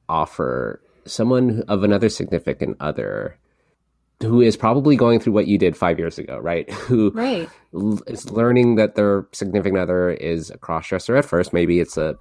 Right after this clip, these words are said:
Speaker 1: maybe something bigger, but, um, is using clothes to express themselves as the gender identity that they want to present themselves as. For you, like, five years ago, you said you'd be totally different <laughs> five years ago. And, like, what can you offer that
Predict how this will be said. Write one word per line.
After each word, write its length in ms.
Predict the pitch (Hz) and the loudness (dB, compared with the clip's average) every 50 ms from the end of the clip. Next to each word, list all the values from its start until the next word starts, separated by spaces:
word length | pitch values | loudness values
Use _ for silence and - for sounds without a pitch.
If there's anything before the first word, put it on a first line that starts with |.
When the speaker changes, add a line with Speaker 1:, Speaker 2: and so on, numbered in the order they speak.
| - | -10
Speaker 1:
maybe 180 | 76 87 82 82 | -10 -8 -8 -8
something 380 | 82 - 85 76 - 80 78 71 _ - | -8 -8 -8 -8 -8 -8 -10 -10 _ -8
bigger, 340 | 78 73 76 82 85 92 - - | -6 -6 -4 -4 -4 -4 -4 -6
but, 160 | 85 69 - - | -6 -6 -6 -8
um, 360 | 82 78 - - - - - _ _ - | -10 -8 -8 -10 -12 -14 -18 _ _ -4
is 160 | 113 101 87 | -2 0 0
using 240 | 104 92 - 95 90 | 0 0 0 0 -2
clothes 380 | - - 98 90 87 85 - - | -2 0 0 0 0 0 -4 -8
to 100 | - 80 | -10 -10
express 360 | 76 - - - 85 82 - | -10 -8 -6 -6 -6 -6 -4
themselves 640 | - 82 78 - - - - - - - - - - - | -4 -6 -6 -4 -4 -6 -6 -6 -8 -10 -14 -16 -14 -10
as 460 | 80 82 82 78 78 76 71 76 - | -6 -6 -4 -2 -2 -4 -4 -6 -6
the 80 | - 78 | -8 -6
gender 300 | - 87 82 78 73 71 | -4 -4 -4 -2 -4 -4
identity 480 | 73 - 76 73 73 69 - - - - | -6 -6 -6 -8 -8 -8 -10 -10 -10 -8
that 160 | 73 67 - | -8 -8 -6
they 120 | - 67 64 | -4 -4 -4
want 160 | 67 69 - | -4 -6 -6
to 40 | - | -6
present 280 | - - 78 78 76 78 | -6 -6 -6 -6 -6 -6
themselves 380 | - - - - - - - - | -8 -12 -12 -12 -16 -14 -12 -12
as. 260 | - - - - - _ _ _ _ _ _ _ _ _ _ _ _ _ - | -14 -14 -14 -18 -20 _ _ _ _ _ _ _ _ _ _ _ _ _ -12
For 180 | - - 123 | -4 0 2
you, 300 | 117 104 104 117 127 123 | 2 4 6 6 6 6
like, 220 | 104 95 98 - - | 4 2 0 -2 -2
five 180 | - 95 92 | -2 -2 0
years 160 | 92 113 110 95 | 2 0 0 2
ago, 100 | 92 95 | 2 2
you 120 | 95 92 | 2 2
said 240 | - - 98 85 - _ _ _ _ _ _ _ _ _ | 0 -2 -2 -2 -4 _ _ _ _ _ _ _ _ _
you'd 180 | - 117 113 98 | -2 0 0 2
be 140 | 95 107 98 | 2 0 0
totally 260 | - 101 95 92 90 | 0 0 0 0 2
different 320 | 78 95 92 - 101 - | 2 2 2 2 0 -2
<laughs> 0 | |
five 220 | - 92 101 101 - | -2 -4 -4 -2 0
years 180 | 104 95 - | 0 0 0
ago. 200 | 90 78 78 78 | -2 -4 -4 -4
And, 220 | 76 80 - 78 - - - - - - _ _ _ - | -4 -6 -8 -10 -12 -14 -20 -20 -20 -20 _ _ _ -6
like, 180 | 85 95 - | -6 -6 -4
what 160 | 98 101 113 | -4 -4 -4
can 140 | - - 127 | -2 -2 -2
you 100 | 117 101 | 0 0
offer 220 | 95 101 - 104 92 | -2 -4 -4 -2 -2
that 320 | 90 85 67 - - _ | -2 -2 -4 -6 -10 _